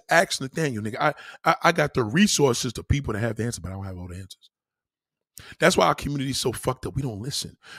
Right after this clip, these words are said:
All, all we do is we see shit. You know, most people I know, I ask them, "What's, what's your relationship with your parents?"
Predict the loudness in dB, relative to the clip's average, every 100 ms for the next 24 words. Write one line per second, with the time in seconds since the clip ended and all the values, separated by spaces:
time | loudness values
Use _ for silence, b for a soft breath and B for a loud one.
0 | B 6 6 10 8 8 4 4 4 2
1 | -2 0 -2 -2 -6 -8 _ _ _ _
2 | _ _ _ _ _ _ _ _ _ _
3 | _ _ -2 2 4 4 4 2 4 4
4 | 4 6 8 8 6 -2 0 0 -4 -4
5 | -4 -2 0 0 -2 -2 -4 -4 -6 -6
6 | -8 -10 -10 -12 -14 -20